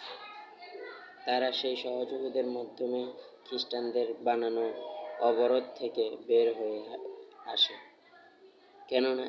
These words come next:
এই অবরোধ থেকে বের হওয়া ব্যতীত তারা কোনোই নিজেদের, কখনোই নিজেদের লক্ষ্য অর্জন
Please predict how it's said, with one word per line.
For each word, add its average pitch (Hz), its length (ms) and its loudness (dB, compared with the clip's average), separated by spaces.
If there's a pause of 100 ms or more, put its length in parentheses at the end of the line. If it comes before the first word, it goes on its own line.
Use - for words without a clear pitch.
এই 123 220 4
অবরোধ 123 400 2 (100)
থেকে 113 240 0 (520)
বের 120 260 4
হওয়া 117 340 0
ব্যতীত 110 480 0 (480)
তারা 113 220 2 (220)
কোনোই 123 360 4
নিজেদের, 117 520 2 (520)
কখনোই 120 480 2 (460)
নিজেদের 113 460 4
লক্ষ্য 110 480 2
অর্জন 110 320 -4